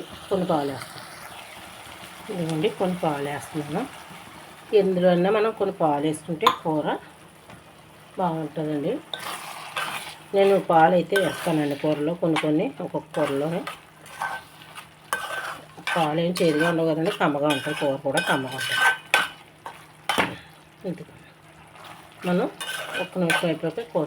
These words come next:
దింపేసుకుంటాం. ఇదిగోండి, కూర అయిపోయింది, నేను కట్టేస్తున్నాను. పక్కన పాలు, కాఫీ పెట్టుకున్నాను, ఇదిగోండి కాఫీ కట్టాను. ఆ నీళ్ళకి కూడా కొంచెం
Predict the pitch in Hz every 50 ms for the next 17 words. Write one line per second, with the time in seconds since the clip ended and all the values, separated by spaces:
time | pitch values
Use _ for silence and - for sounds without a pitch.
0 | - 143 135 131 - 127 - - - 131 120 127 123 113 - - - - - -
1 | - - - - - - - - - - - - - - - - - - - -
2 | - - - - - - - - - - - - - - - - - - - -
3 | - - - - - - - - - - - - - - - - - - - -
4 | - - - - - - - - - - 208 196 190 185 180 185 262 381 440 -
5 | - 185 160 160 160 156 151 - 170 165 165 170 185 262 403 - - - - 190
6 | 170 175 226 294 302 - - 185 156 - - 156 143 - - - 156 151 151 151
7 | 185 240 - - - - - - - - - - - - - - - - - -
8 | - - - - - - - - - - 196 185 185 - - 226 196 - - 196
9 | 185 180 - 185 170 160 160 165 165 - - 185 175 165 - 180 170 160 160 170
10 | 165 - - - 165 165 156 156 175 220 226 - 185 175 165 156 156 156 156 -
11 | 165 156 151 151 - 160 160 160 147 - - 160 147 185 254 302 - - - -
12 | - - - - 1077 1077 1077 1077 - - - - - - 175 165 165 160 156 160
13 | - - - 156 175 190 220 208 180 -